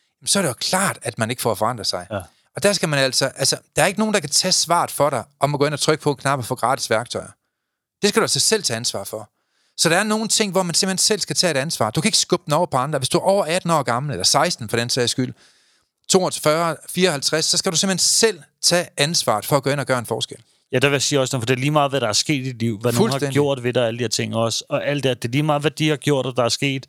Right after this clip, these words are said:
Speaker 1: Ja.
Speaker 2: i dit liv. Den eneste, der har ansvar for at gøre noget ved det, hvor du er nu,
Speaker 1: Ja.
Speaker 2: det er dig selv.
Speaker 1: Ja, for man skal huske på, at man kan jo ikke fikse fortiden.
Speaker 2: Nej.
Speaker 1: Så hvorfor kæmpe med den?
Speaker 2: Ja.
Speaker 1: Hvorfor går man til eksempelvis psykolog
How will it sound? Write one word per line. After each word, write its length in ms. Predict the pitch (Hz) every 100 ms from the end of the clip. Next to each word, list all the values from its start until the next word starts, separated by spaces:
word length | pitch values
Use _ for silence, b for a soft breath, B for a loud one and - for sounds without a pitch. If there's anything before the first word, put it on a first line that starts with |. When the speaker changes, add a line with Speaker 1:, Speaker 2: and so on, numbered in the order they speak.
| _ -
Speaker 1:
Ja. 140 | 113 -
Speaker 2:
i 40 | 139
dit 140 | 117
liv. 240 | 123 131 - _ _ _ _ _ _ _ _ -
Den 120 | 127
eneste, 300 | 131 185 -
der 80 | 156
har 120 | 127
ansvar 440 | 123 143 - 165 120
for 240 | 135 127
at 80 | 123
gøre 140 | 123
noget 260 | 117 135 135
ved 100 | 127
det, 100 | 123
hvor 160 | 123
du 80 | 117
er 120 | 113
nu, 260 | 117 110 110 - -
Speaker 1:
Ja. 120 | 110 92 - -
Speaker 2:
det 60 |
er 20 | 110
dig 60 | 92
selv. 220 | 95 92 _ _ _ -
Speaker 1:
Ja, 80 | 127
for 100 | 139
man 140 | 143
skal 160 | 135 139
huske 200 | - -
på, 60 |
at 40 | 156
man 120 | 131
kan 80 | 147
jo 20 |
ikke 120 | 180
fikse 420 | - - 226 -
fortiden. 540 | - 104 110 - 85 90
Speaker 2:
Nej. 160 | 117 104
Speaker 1:
Så 120 | -
hvorfor 200 | 135 165
kæmpe 260 | - 185 196
med 100 | 101
den? 140 | - - _ b b b -
Speaker 2:
Ja. 40 |
Speaker 1:
Hvorfor 140 | 110 214
går 120 | 170
man 160 | 131
til 420 | 117 131 117 110 117
eksempelvis 340 | - 156 147
psykolog 540 | - 117 120 175 160